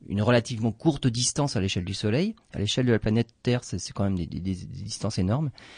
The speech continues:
Et à chaque fois qu'il y a un pont comme ça, euh, magnétique, il y a donc un côté de ce pont qui est plus,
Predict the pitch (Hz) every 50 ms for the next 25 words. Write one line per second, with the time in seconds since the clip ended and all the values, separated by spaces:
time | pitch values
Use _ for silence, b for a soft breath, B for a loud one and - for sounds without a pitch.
0 | B B B B B 120 123 135 139 135 135 131 - - - 208 - - - 196
1 | 180 175 - - 139 127 123 143 147 131 117 110 - - - - 202 214 214 214
2 | 190 - 135 123 - - - 135 127 120 120 b b b b b b - 110 107
3 | 104 98 95 95 101 101 98 90 - - - 104 113 117 107 98 - - - -
4 | - - - _ _ _ _ _ _ _ _ - - 117 120 120 131 123 120 117
5 | 131 127 123 113 - - - - _ _ _ _ _ _ _ _ _ - - 127
6 | - - 127 - 139 117 - - 123 104 - - 117 110 104 - - - - 101
7 | 95 - - 90